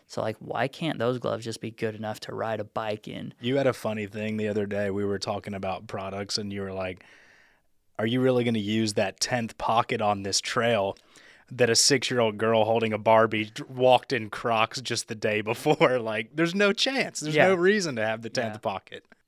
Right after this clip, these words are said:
Speaker 1: Yeah, I mean, that's, like, the motto of Hand Up. It's, like, common people and just gen-, general stuff. I mean, when we launched apparel, we thought back to when we were k-,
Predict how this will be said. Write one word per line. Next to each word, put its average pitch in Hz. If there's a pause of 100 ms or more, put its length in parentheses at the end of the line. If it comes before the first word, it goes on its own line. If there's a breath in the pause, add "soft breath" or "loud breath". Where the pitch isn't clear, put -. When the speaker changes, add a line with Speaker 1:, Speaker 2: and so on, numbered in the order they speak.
(100)
Speaker 1:
Yeah, 139 (200)
I 143
mean, 127
that's, 143
like, 156
the 127
motto 117
of 107
Hand 113
Up. 101
It's, -
like, -
common 147
people 156
and 139
just 131 (640)
gen-, -
general 117
stuff. 117
I 120
mean, 117 (500 soft breath)
when 120
we 151
launched 143
apparel, 110 (460 soft breath)
we 120
thought 113
back 120
to 117
when 110
we 117
were 113
k-, -